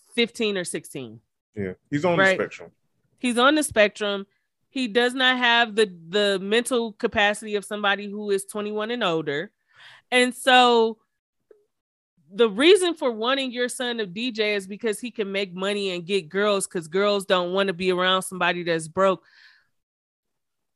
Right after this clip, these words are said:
Speaker 1: Why don't you want your son to have independent living skills?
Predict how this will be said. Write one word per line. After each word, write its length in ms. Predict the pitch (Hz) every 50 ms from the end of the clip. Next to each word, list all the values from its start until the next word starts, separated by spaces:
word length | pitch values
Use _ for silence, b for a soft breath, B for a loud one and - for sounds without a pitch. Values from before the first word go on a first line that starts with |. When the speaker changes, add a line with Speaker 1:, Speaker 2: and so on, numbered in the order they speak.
| _ _ _
Speaker 1:
Why 360 | 208 196 175 220 233 262 302
don't 260 | 320 311 320 302 -
you 100 | 330 320
want 380 | 294 269 262 262 269 269 214 - _ _
your 260 | 214 208 247 254 262
son 460 | 254 - - 262 254 247 247 247 247
to 180 | - - 254 240
have 460 | 214 - - 240 233 233 233 226 - _ _
independent 600 | 226 247 233 240 233 - 254 262 240 233 156 -
living 500 | 208 220 240 285 320 302 294 269 240 208
skills? 720 | - - - 208 190 165 147 135 120 123 135 - - -